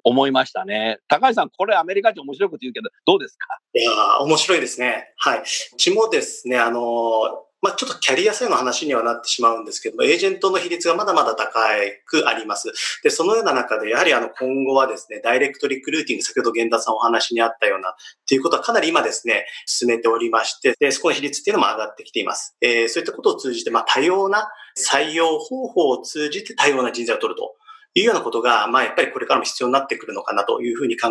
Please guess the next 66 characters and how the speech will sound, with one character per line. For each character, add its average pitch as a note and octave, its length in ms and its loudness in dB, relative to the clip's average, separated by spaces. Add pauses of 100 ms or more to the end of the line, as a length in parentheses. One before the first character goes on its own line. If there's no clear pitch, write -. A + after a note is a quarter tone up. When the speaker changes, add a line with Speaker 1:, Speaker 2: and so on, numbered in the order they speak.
Speaker 2:
え A2 80 2
て - 80 -14
い - 20 -10
る A#2 60 -4
の C3+ 80 -6
で、 D#3+ 80 4
そ - 100 -4
う - 40 -2
い - 20 -16
っ - 0 -
た - 80 -6
取 A#2+ 160 -2
り A2+ 80 -6
組 C3 100 0
み F3 60 6
を F#3 40 2
し - 120 -2
て C#3+ 80 0
い - 20 2
る C3+ 60 2
っ - 20 -
て - 60 -16
い - 60 -20
う F#3+ 40 -8
の F3+ 60 2
が E3 60 0
一 - 200 -8
つ - 200 -8
と、 - 180 0 (280)
や E3 60 0
は E3 80 -2
り D#3 60 2
今、 D3 160 6 (240)
デ F3+ 200 2
ー G3+ 60 -4
タ G3+ 80 0
っ F#3+ 40 0 (120)
て G3+ 60 0
い - 20 4
う F3 60 4
話 F#3 240 0
も C3 200 0
あ A2 60 -2
っ A2 60 -4 (100)
た G#2 80 4
ん G2+ 60 -4
で G2 80 -10
す - 80 -10
け - 80 -6
れ - 80 -4
ど A2 40 -8
も、 B2+ 140 2
や A2 60 -2
っ - 40 -6
ぱ - 60 -6
り A2 100 -6
面 D#3+ 280 0
接 G3 280 0
の G3+ 120 -2
時 A3 280 -6
の - 80 -10
工 - 280 -2
夫 A#2 80 -2
と A2 80 -2
し - 100 0
て、 - 240 0